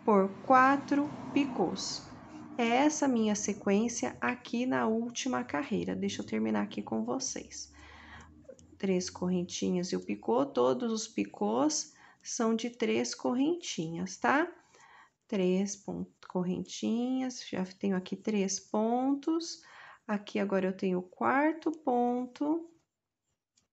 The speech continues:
e o quinto ponto. Uma correntinha, ponto baixo. Volto pra mostrar a peça pronta. Nessa daqui, vocês viram a fotinho lá no início.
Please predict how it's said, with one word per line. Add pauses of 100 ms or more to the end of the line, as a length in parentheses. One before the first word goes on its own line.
(680)
e
o
quinto
ponto. (1900)
Uma
correntinha, (800)
ponto
baixo. (1700)
Volto (120)
pra
mostrar
a
peça
pronta. (300)
Nessa
daqui,
vocês
viram
a
fotinho
lá
no
início.